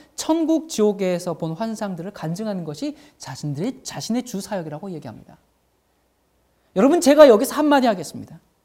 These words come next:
천국과 지옥을 갔다 왔다고 간증하는 많은 사람들, 전부 단 한 명도 예외 없이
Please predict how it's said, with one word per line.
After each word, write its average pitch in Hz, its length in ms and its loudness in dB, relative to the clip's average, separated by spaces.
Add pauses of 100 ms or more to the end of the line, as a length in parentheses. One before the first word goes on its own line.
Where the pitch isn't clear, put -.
(800)
천국과 320 800 6
지옥을 247 400 2
갔다 220 320 2
왔다고 180 400 0
간증하는 196 760 -2
많은 196 440 -2
사람들, 202 420 -8 (1500)
전부 311 840 2 (600)
단 277 300 4
한 381 320 0
명도 359 380 6
예외 226 160 8
없이 175 440 2